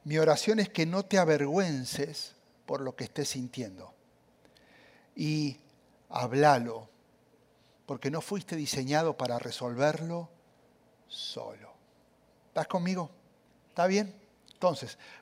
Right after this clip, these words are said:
prepara tu corazón, porque de alguna manera todos se acaban de conectar en algo que he dicho. A lo mejor algo que pasó, algo que lo estás viviendo, algo que viene de vez en cuando,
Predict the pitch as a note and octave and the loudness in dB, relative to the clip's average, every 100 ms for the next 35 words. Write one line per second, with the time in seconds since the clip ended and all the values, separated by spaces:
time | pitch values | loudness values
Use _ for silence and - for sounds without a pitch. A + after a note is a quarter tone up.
0 | - D#3 D3+ D#3 G3 A#3 G#3 E3+ - F3+ | -2 0 4 4 4 0 0 0 0 -2
1 | C#3 - _ - - - - D3 E3 E3+ | -2 -8 _ -20 -20 -10 -6 -2 2 4
2 | F3 G#3 C#4+ A3+ G3 F3 G3+ F3+ - - | 2 0 -2 0 0 0 0 -2 0 6
3 | A#3 A#3 A3 - E3 D3+ - F#3 F#3 E3 | 6 6 0 0 0 2 2 2 0 -2
4 | C#3+ C#3 C#3 C3+ - E3+ F3 - - _ | -4 -2 -4 -4 0 2 0 -6 -20 _
5 | - C#3 C#3 D3+ E3+ D#3+ E3+ - C#3 C3 | -6 -4 2 2 2 -4 -8 -6 -4 -4
6 | A#2+ A2+ - - - _ _ _ _ _ | -4 -10 -16 -20 -20 _ _ _ _ _
7 | _ _ _ _ _ _ _ _ _ A#2+ | _ _ _ _ _ _ _ _ _ -12
8 | B2 B2+ D3+ D3+ C#3 C#3 - G#2 G#3 A#3 | -10 -2 2 2 2 -2 -4 -2 0 -2
9 | - _ _ _ _ _ _ _ _ - | -8 _ _ _ _ _ _ _ _ -2
10 | C#3+ C#3 C3 A2+ - C#3 - B2+ C3+ E3+ | 0 0 -2 -4 -2 -2 -2 -6 -2 -2
11 | G3 G3 F#3+ - _ _ _ - D#3+ E3 | -2 -6 -8 -12 _ _ _ 4 4 4
12 | E3 - C3 C#3+ E3 F3+ D#3 B2+ C#3+ - | -6 -6 -6 -4 -4 -4 -4 -4 -2 -2
13 | C3+ B2 - D#3+ F3+ F3+ F3+ | -2 -4 2 2 2 -4 -8